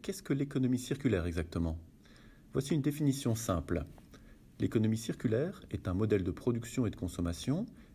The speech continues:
qui implique le partage, la location, la réutilisation, la réparation, la réhabilitation et le recyclage aussi longtemps que possible des matériaux et des produits existants.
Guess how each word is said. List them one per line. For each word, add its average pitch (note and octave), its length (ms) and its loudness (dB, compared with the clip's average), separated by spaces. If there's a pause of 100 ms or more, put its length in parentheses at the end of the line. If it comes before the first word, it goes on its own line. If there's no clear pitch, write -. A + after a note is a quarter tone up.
(100)
qui C#3+ 160 0
implique D3 400 0
le F#2 180 0
partage, C3 680 -2
la F#2 120 2
location, C3+ 720 0 (120)
la E2+ 200 -2
réutilisation, A#2 960 0 (320)
la F2 100 0
réparation, G2 800 0 (100)
la E2+ 160 2
réhabilitation B2 920 0 (340)
et B2 60 8
le A#2 100 6
recyclage C#3 720 0
aussi - 240 -2
longtemps D3 380 0
que C#3+ 60 -10
possible B2+ 500 0 (200)
des G#2 100 2
matériaux G#2+ 540 0 (140)
et G2+ 60 0
des F#2 120 2
produits G2 300 0
existants. E2 460 -2